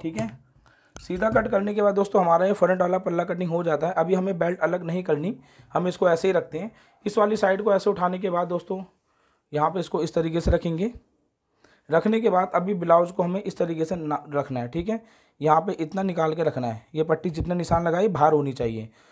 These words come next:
तो यहाँ रखने के बाद देखिए हमारा ये बिल्कुल परफेक्ट आ रहा है। अभी पहले हम गले का ब्रॉड नापेंगे पाँच इंच का आधा ढाई, तो ये देखिए ढाई इंच पे हमारा ये यहाँ पे आ रहा है, यानी बिल्कुल ओके हमारा ये रख दिया हमने इसको। इस तरीके से आपको रखना है, ध्यान से देखें।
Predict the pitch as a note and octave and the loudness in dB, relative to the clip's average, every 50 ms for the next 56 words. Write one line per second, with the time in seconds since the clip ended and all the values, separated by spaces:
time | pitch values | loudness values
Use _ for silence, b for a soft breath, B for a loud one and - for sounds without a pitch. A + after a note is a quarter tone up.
0 | b b b F3 F3 F#3 F#3 F#3+ F#3 F3+ F#3+ F#3+ F#3+ G3+ F#3+ F#3+ F3+ F#3 F3+ G#3+ | b b b -2 2 2 2 2 2 0 -2 -4 -2 0 -2 0 0 -2 -2 0
1 | F#3+ E3+ E3+ E3+ E3+ F#3 F#3+ F3+ F3+ F3+ G3 G3 - E3+ E3 E3+ E3+ E3+ F3 D#3+ | 0 0 0 0 0 -2 -4 -4 -4 -4 -4 -2 -2 0 0 0 -2 4 4 6
2 | D3+ D#3 E3+ - b b b b b b b E3 F#3 G#3+ G3+ G3 G3 G#3 G#3+ G3 | 6 6 2 -2 b b b b b b b -2 -2 2 2 2 2 2 2 2
3 | F#3+ F#3 F#3+ G#3 G3 F3 F3 F3 F3 F3+ F3 E3+ F3 F#3 F#3 G#3+ G#3+ - E3+ D#3+ | 2 2 2 0 0 2 2 0 2 2 2 0 0 0 -4 -4 -2 0 2 2
4 | E3 E3 - F3 E3+ E3 D#3 - - E3+ D3+ D3+ D#3 E3 D#3+ C#3+ B2+ - E3 G#3+ | 2 0 0 -4 -8 -8 -6 -4 0 2 2 2 2 0 -2 0 0 0 0 -2
5 | G3+ - _ _ _ - D#3 D3+ D#3 E3 D#3+ D3 D3+ D3 D3+ F3+ D3+ D3+ C#3+ D3+ | -4 -12 _ _ _ -4 -2 -2 -2 -2 -4 -4 -6 -6 -4 -4 -2 0 0 0
6 | D#3 D3+ D3 D#3 E3+ D#3+ D3+ D3 D3 D#3+ E3 E3 D#3+ D#3 D#3 C#3 C#3 C#3 - D3+ | -2 -2 -4 0 0 2 2 2 0 0 0 0 2 2 2 2 0 0 2 2
7 | C#3+ C#3+ D#3+ F#3+ F#3 E3+ D#3 D#3+ E3+ D#3 D#3+ D#3+ E3 F#3 - D#3+ E3 D#3+ D#3+ - | 2 2 2 0 0 0 0 0 0 -2 -6 -4 -6 -4 0 2 2 2 2 0
8 | E3+ E3 D#3+ D#3 D3+ E3 E3+ E3+ - - - C3 D3 D3 D3 - D#3 D3 D3 D#3+ | 0 2 2 4 4 4 2 2 -4 -6 -6 -4 -4 -2 -2 -2 -4 -2 -2 -2
9 | F#3+ G#3 b b b b b b b - D3+ D#3 D#3+ D3+ D#3 - - A3+ A#3+ - | -2 -4 b b b b b b b -6 -4 -4 -4 -6 -6 -6 -8 -8 -8 -10
10 | _ _ _ _ _ _ _ _ _ _ _ _ _ - G#3 G3+ - G#3 F#3+ G3 | _ _ _ _ _ _ _ _ _ _ _ _ _ 0 0 2 2 2 0 2
11 | F#3 F#3+ F#3+ - F#3 F3 F#3 G3+ E3 A#3+ A#3 E3+ E3+ E3+ F3 G#3+ A3+ - _ _ | 0 0 2 2 2 2 2 0 0 0 0 0 -4 -4 -4 -4 -6 -10 _ _
12 | _ - B2+ D3 C#3+ D3+ D3 E3+ D#3 D3 D3 - F#3+ A#3 | _ -4 -2 0 0 0 0 -2 -4 -4 -4 -4 -8 -10